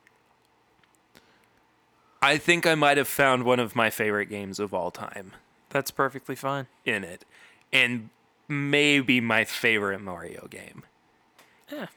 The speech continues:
Speaker 1: Truly.
Speaker 2: Bold, but
Speaker 1: I know.
Speaker 2: understandable.
Speaker 1: I know. But I, I had a moment, uh, when I was playing it this afternoon. Just had some downtime, and I was like, "I'm gonna knock out a few, few power moons,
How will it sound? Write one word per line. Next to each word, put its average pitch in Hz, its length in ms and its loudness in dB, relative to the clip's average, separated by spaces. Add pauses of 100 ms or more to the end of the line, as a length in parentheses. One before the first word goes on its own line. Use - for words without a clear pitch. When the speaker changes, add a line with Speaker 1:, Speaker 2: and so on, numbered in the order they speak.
Speaker 1:
Truly. 123 720 0
Speaker 2:
Bold, 131 540 0 (180)
but 139 160 -2
Speaker 1:
I 135 40 -2
know. 127 60 4
Speaker 2:
understandable. 135 600 4 (180)
Speaker 1:
I 127 180 4
know. 127 220 4 (600)
But 127 340 2 (680)
I, 135 400 4
I 143 140 4
had 165 180 4
a 147 100 4
moment, 131 520 2 (920)
uh, 147 100 2
when 139 140 2
I 127 100 6
was 120 140 0
playing 135 340 0
it 120 220 -2
this 127 180 -2
afternoon. 104 680 -2 (1120)
Just 143 160 0
had 147 180 2
some 139 160 0
downtime, 110 560 2
and 101 80 -6
I 107 80 -2
was 104 100 -4
like, 104 120 0
"I'm 123 80 0
gonna 135 140 0
knock 110 240 -4
out 113 120 2
a 110 40 -6
few, 113 500 -6 (880)
few - 200 -8
power 110 340 0
moons, 104 560 -6